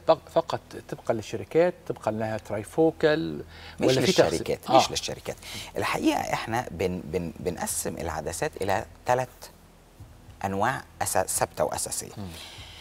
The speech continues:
Speaker 2: الشق الرئيسي بنقسمها دي عدسات صلبة ولا عدسات لينة. عدسات صلبة دي اللي كنا بنستخدمها زمان أيام العمليات الجراحية، والحقيقة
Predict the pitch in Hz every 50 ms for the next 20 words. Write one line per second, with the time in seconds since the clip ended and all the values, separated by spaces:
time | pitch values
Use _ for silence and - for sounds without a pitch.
0 | - - - - - - - - - - - - - - - - - 220 - -
1 | - 240 - - 190 147 - - 104 120 - 131 190 - - 196 180 143 120 117
2 | - - - 156 135 120 107 104 113 104 95 87 - - - - - - 160 160
3 | 156 123 95 95 101 95 82 76 69 67 - - 110 - - - 71 - 82 92
4 | 117 - - - - - - - 143 123 110 98 95 117 113 104 - 117 104 95
5 | 87 85 87 - - - - 104 110 110 90 82 85 82 101 107 78 65 82 -
6 | 104 104 87 76 73 76 78 80 92 107 110 - 85 80 - - - - - -
7 | 262 269 240 120 - - - - - 165 151 - 120